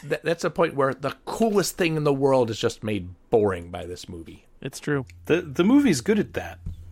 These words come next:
Speaker 3: That
Speaker 1: Oh, yeah.
Speaker 3: happens a lot.
Speaker 2: It is. And I, I kept expecting Keanu to just, as they walk in, to just, for him to go out of the bathroom right behind them and just leave. But instead,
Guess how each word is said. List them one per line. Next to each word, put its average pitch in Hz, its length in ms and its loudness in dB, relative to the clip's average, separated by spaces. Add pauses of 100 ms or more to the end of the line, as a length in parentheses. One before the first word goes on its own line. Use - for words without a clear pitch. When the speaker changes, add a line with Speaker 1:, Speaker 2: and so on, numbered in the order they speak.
(160)
Speaker 3:
That 139 140 -4
Speaker 1:
Oh, - 20 2
yeah. - 80 2
Speaker 3:
happens 123 220 -2
a 120 40 -4
lot. 117 320 -2 (220)
Speaker 2:
It 170 160 0
is. 156 280 2
And - 340 -4
I, 190 320 0
I 185 80 0
kept 208 220 0
expecting 165 400 0
Keanu 143 440 2
to 131 60 0
just, 131 260 -2
as 135 280 -2
they 143 120 4
walk 131 300 4
in, 147 240 0
to 143 140 -6
just, 131 240 -4
for 139 120 0
him 139 200 0
to 131 80 -4
go 131 240 4
out 127 180 2
of 131 60 0
the 123 80 -4
bathroom 127 420 -2
right 123 160 2
behind 120 380 -2
them 139 160 0
and 120 80 0
just 120 180 -4
leave. 135 400 0
But 143 100 0
instead, 151 680 2